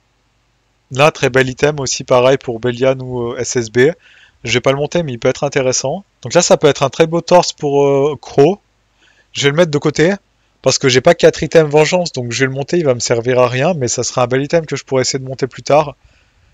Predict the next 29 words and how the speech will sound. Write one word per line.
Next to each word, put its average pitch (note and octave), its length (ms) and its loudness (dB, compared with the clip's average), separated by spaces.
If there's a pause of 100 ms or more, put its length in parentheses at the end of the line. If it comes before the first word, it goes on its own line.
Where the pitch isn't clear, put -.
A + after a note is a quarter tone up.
(260)
Le B2+ 180 0
G E3 160 2
est F3 140 2
assez D3 220 0
bas D3+ 200 4
de C#3+ 140 -2
base, D3+ 320 4
mais B2+ 80 -6
c'est C3+ 160 -2
un C3+ 40 -2
item C#3 280 -4
rouge, D#3 240 -8
donc, C3 280 -12
euh, B2+ 260 -2
on A#2+ 100 -6
peut C3+ 420 0
avoir B2+ 200 0
une B2+ 80 -6
marge B2+ 200 -4
d'erreur. B2+ 420 -2 (320)
Ensuite, C3+ 320 0
cet - 220 0
item, E3+ 480 4
très - 220 -2
beau. D#3 320 0 (1120)
Si - 160 -6
ça D#3 160 4
proc, - 360 2
euh, D3 720 4